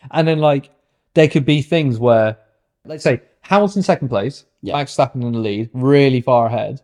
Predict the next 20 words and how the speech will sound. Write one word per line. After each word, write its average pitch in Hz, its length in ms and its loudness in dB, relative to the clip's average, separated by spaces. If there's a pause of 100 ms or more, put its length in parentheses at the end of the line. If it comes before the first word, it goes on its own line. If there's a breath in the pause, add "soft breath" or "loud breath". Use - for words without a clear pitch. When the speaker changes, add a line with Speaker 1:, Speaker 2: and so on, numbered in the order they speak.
(100)
Speaker 2:
Mm-hmm. 123 480 -6
Speaker 1:
Um, 117 360 4
George 156 280 4
Russell 135 580 2 (180)
had 151 280 -2
issues. 123 520 0
He's 139 160 -2
not 135 160 0
gonna 127 120 -6
finish 123 260 -8
in 123 40 -8
the 117 80 -4
points. 131 500 -6 (380)
Just 180 240 -6
don't 156 300 0
pit - 240 -6
him. - 300 -10 (580)
Get 160 160 0
him 147 320 -4 (100)
stuck. - 540 0